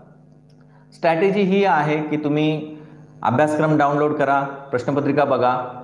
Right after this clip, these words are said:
आणि जे प्रश्न आहेत तुमचे इंजिनिअरिंगचे, जर तुमचे, अ, म्हणजे तो topic चालू असताना तुम्ही मित्रांनो control एन्व्हायरमेंटमध्ये म्हणजे एक तासाची परीक्षा असते आणि शंभर प्रश्न असतात,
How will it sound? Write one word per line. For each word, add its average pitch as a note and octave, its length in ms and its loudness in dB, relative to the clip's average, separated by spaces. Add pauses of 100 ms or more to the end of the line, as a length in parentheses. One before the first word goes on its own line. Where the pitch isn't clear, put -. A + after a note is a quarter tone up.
आणि D#3+ 380 0 (100)
जे E3 100 2
प्रश्न E3 380 0
आहेत C#3 300 0
तुमचे C3+ 300 -4
इंजिनिअरिंगचे, C3 960 -2 (280)
जर D3+ 200 4
तुमचे, E3 340 4
अ, E3 120 2 (500)
म्हणजे C3+ 580 -2 (200)
तो D#3+ 40 2
topic D3+ 340 2
चालू C#3+ 220 2
असताना C#3 440 0 (380)
तुम्ही E3 180 4
मित्रांनो E3 460 2 (140)
control D#3+ 520 2 (220)
एन्व्हायरमेंटमध्ये D3 880 0
म्हणजे C#3+ 680 0 (220)
एक D#3 240 0
तासाची D#3+ 340 0
परीक्षा D#3 380 0
असते D3+ 240 0
आणि D3+ 160 0
शंभर D3+ 320 0
प्रश्न C#3 300 0
असतात, A#2+ 280 -2